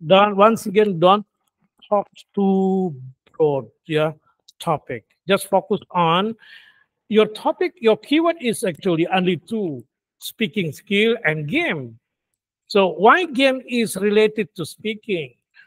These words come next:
Why in speaking we need game? Yeah, that's, that's actually the simple,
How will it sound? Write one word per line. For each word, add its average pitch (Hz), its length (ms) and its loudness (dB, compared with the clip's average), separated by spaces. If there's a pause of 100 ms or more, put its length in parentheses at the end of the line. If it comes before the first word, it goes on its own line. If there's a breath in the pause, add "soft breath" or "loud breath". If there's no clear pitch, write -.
(140)
Why 247 520 2
in 233 180 -2
speaking 233 560 -6
we 190 140 0
need 156 260 -4
game? 170 500 0
Yeah, 175 240 -2
that's, 254 320 -2
that's 330 240 -2
actually 202 420 2
the 170 140 -2
simple, 180 680 0